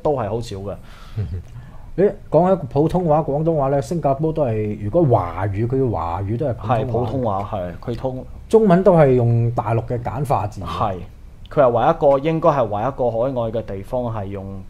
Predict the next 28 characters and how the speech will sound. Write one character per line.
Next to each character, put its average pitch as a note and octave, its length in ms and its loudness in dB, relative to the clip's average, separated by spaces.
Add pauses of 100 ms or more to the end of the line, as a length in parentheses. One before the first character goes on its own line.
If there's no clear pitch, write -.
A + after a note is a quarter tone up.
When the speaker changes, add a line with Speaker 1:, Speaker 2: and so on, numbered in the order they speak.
(100)
Speaker 1:
簡 G#2 200 -4
體 G#2+ 180 -4
字 F2 240 -10
嘅。 E2+ 40 -12 (680)
Speaker 2:
係。 G2 80 -10 (340)
Speaker 1:
係。 G#2 120 -8 (840)
Speaker 2:
哦， A#2+ 160 -6
Speaker 1:
因 E3 100 0
為 C3 180 4
佢 C#3 360 0
八 C3 100 6
十 B2+ 200 -2
年 A2 180 -4
代 A#2 300 0
就 G#2 220 -6 (100)
跟 B2+ 160 -2
返 A#2+ 180 -4
大 G#2 180 -6
陸， F2+ 60 -8 (580)
大 A2 200 -2
陸 F2+ 80 -10 (160)
嘅 G2 440 -8
咩 A2 240 -4
嘅 G2 120 -10 (500)
發 A2 140 -2
展 G2+ 180 -10
㗎 G#2+ 160 -6
啦， G2 160 -8